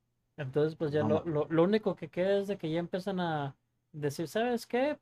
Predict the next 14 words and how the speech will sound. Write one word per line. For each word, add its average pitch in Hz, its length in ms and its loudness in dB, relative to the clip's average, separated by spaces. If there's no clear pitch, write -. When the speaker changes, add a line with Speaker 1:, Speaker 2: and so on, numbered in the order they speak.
Speaker 1:
Tú 214 140 -2
préstame 214 420 -4
este 208 200 -6
juego 240 440 0
y 208 60 -2
yo 196 100 0
te 208 100 -4
presto 185 420 -4
este", 143 400 -2
estoy 139 240 -2
hablando 156 500 0
consola 147 340 0
y - 40 -2
consola. 135 520 2